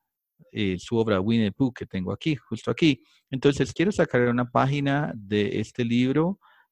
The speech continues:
de Jack y hablarles un poquito acerca de Piglet, uno de los personajes. Entonces, hay un capítulo, el capítulo siete, en donde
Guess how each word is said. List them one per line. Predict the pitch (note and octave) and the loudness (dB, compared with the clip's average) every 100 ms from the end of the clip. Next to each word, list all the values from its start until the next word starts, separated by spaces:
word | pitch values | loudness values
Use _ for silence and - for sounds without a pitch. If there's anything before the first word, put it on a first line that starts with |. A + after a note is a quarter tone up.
| _ | _
de | F#2 F2 | -6 0
Jack | G2+ A2+ - | 0 0 -4
y | B2 A#2 | 0 2
hablarles | B2+ F3+ G3 - | 2 0 0 -4
un | F3 | -2
poquito | D3 - G#2 | -2 -2 -4
acerca | G#2 G#2 - G#2+ | -4 -4 -6 -6
de | A2+ | -2
Piglet, | - - E2 - _ _ _ _ _ _ _ _ _ B2 | -2 -2 -6 -8 _ _ _ _ _ _ _ _ _ 0
uno | A#2+ | 2
de | A2+ | 4
los | A#2 | 2
personajes. | - A2 - F#2+ G2+ A2 G#2 - - - | 2 -2 -2 -4 0 -2 -2 -10 -16 -6
Entonces, | A2+ B2 B2 - | -4 -4 -8 -4
hay | F#3 | -2
un | |
capítulo, | F#3 D3 - G#2+ A#2+ C3+ | 2 0 2 -2 -2 -4
el | |
capítulo | - - A2 A2 G2+ | -6 -4 -4 0 -2
siete, | - - C3 A2+ - A#2 - _ _ _ _ _ _ _ | -4 -8 -2 -2 -2 -12 -12 _ _ _ _ _ _ _
en | C3+ C3 B2+ | -2 0 4
donde | C3 C3 B2 A#2 A2+ G#2+ G2+ F#2 - | 2 2 2 2 4 4 4 2 -2